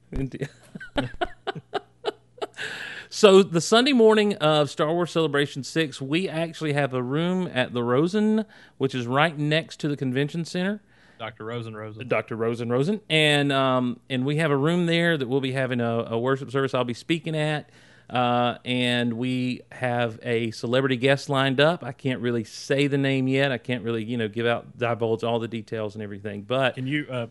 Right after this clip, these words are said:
Speaker 2: tell me and then, like, pause, tell me and then unpause?
Speaker 1: Yes, I can.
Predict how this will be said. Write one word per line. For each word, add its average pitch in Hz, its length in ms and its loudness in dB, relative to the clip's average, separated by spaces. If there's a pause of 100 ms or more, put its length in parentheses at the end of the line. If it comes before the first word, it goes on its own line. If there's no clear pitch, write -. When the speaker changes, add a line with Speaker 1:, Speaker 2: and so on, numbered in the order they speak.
(100)
Speaker 2:
tell 143 220 -2
me 143 260 -4
and 127 120 -4
then, 117 100 -10
like, 117 220 -10
pause, 139 340 0
tell 135 180 -6
me 135 180 -4
and 127 100 -4
then 123 80 -6
unpause? 175 580 -2
Speaker 1:
Yes, 127 440 -2
I 110 60 -4
can. 107 440 -4